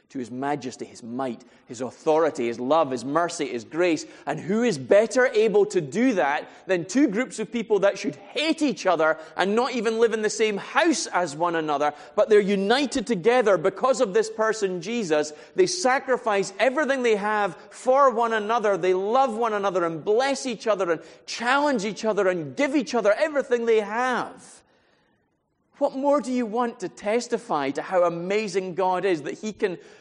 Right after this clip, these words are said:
weave together a family like that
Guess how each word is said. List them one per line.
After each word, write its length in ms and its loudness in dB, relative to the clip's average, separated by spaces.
weave 480 2
together 640 2
a 100 4
family 720 0
like 340 0
that 480 0